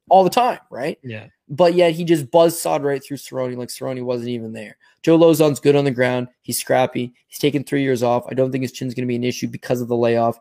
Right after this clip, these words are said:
Speaker 1: He's got decent striking, decent power. He fights an aggressive style. I think he's got the makings of a live underdog. So, uh, I'm gonna chase the live underdog, and furthermore, I'm gonna chase him by knockout.
Speaker 2: I like it. I'm glad that we're agreeing on the violence aspect here.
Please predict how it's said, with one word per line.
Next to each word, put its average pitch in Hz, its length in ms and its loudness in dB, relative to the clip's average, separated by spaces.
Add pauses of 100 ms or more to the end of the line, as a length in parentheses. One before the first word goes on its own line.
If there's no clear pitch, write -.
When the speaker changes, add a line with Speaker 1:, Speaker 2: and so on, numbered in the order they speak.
(220)
Speaker 1:
He's 117 120 -4
got 143 160 4
decent 147 280 -2
striking, 135 380 0
decent 127 320 -4
power. 123 420 2 (160)
He - 60 -20
fights 147 240 2
an 139 80 0
aggressive 127 340 2
style. 123 560 2 (560)
I 135 60 -6
think 147 160 0
he's 156 100 0
got 170 140 4
the 160 80 0
makings 143 320 2
of 131 80 0
a 131 60 0
live 123 260 2
underdog. 117 500 -4
So, 120 280 0
uh, 120 120 0
I'm 127 100 0
gonna 190 140 2
chase 175 280 2
the 165 60 -4
live 135 220 4
underdog, 127 400 0
and 135 100 -6
furthermore, 135 400 -2
I'm 135 80 -2
gonna 131 120 -4
chase 127 240 -4
him 123 80 -6
by 120 80 -2
knockout. 117 420 -12 (760)
Speaker 2:
I 117 100 -16
like 110 280 -10
it. 101 80 -12
I'm 107 140 -10
glad 120 260 -4
that 120 160 -6
we're 117 140 -6
agreeing 117 340 -6
on 110 80 -6
the 107 80 -8
violence 110 540 -6
aspect 107 440 -12
here. 110 300 -10